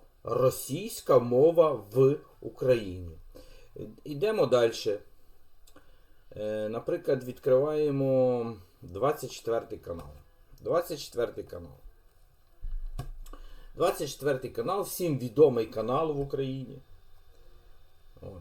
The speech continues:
двадцять четвертий канал. Все гарно, все. За мовчанням стоїть українська мова. І тут, е, збоку російська.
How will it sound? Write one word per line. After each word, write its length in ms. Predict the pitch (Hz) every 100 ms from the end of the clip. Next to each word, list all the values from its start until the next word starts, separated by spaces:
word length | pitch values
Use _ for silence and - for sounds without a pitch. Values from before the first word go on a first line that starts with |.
| -
двадцять 360 | 117 123 110 98
четвертий 420 | - 107 - 101
канал. 420 | 101 98 95 90
Все 280 | - 143 165
гарно, 460 | 120 120 110 101
все. 420 | 98 - 113 117 113 - - - - - - - - -
За 180 | 101 127
мовчанням 640 | 120 - 156 156 147 117
стоїть 480 | - 120 127 127 117
українська 600 | - 104 104 101 - 92
мова. 360 | 85 76 76 - - - - -
І 140 | - 127
тут, 380 | 208 247 - - -
е, 200 | 117 113
збоку 440 | 104 120 156 151 123
російська. 600 | 127 - 107 - -